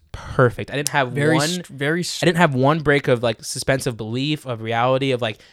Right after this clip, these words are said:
Speaker 1: "Oh, this is a modern movie." I mean, it's kind of, like, it's modern. I mean, more like, it's not like I'm like, "Oh, now I'm in, like, a bright, colorful, like, diner or something." Like,
Speaker 2: Right.
Speaker 1: it was just gloomy and dark
Speaker 2: It was dark.
Speaker 1: and, you know,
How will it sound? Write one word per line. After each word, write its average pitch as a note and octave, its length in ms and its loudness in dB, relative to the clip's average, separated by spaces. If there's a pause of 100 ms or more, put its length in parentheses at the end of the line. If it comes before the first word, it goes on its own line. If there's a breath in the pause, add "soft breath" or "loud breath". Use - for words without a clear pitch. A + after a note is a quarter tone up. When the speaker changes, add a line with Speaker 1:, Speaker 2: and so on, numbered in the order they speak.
(160 soft breath)
Speaker 1:
"Oh, B2 140 2
this C#3 220 4
is C#3 80 0
a B2+ 60 2
modern B2+ 340 4
movie." A#2 400 -2
I F3 60 -2
mean, G#3+ 180 -2
it's G3 140 -6
kind G3 220 0
of, - 80 -10
like, F#3 120 -2
it's F#3 200 -6
modern. F#3+ 180 0
I - 40 -20
mean, F#3+ 160 -4 (340)
more A3 180 2
like, G3+ 180 4
it's - 160 -10
not F3 160 -2
like C#3+ 160 0
I'm C3 120 0
like, B2 180 -4
"Oh, F3 200 4
now D#3 120 2
I'm E3+ 80 -2
in, E3+ 80 -2
like, D3+ 140 -2
a C#3 40 0
bright, C#3+ 240 0
colorful, C3+ 360 -2
like, B2+ 180 -2
diner C3 340 -2
or A2+ 80 -6
something." A#2 380 -12
Like, A2+ 180 -12 (120)
Speaker 2:
Right. C3 180 -4
Speaker 1:
it C#3 60 0
was B2 220 -4
just G#2+ 220 -12 (380 soft breath)
gloomy D#3+ 540 2
and A2+ 220 -8 (100)
dark C#3+ 300 6
Speaker 2:
It - 20 -4
was C3 160 -8
dark. A#2+ 240 -4
Speaker 1:
and, A2 280 -10 (280)
you B2+ 100 -8
know, A2 240 -8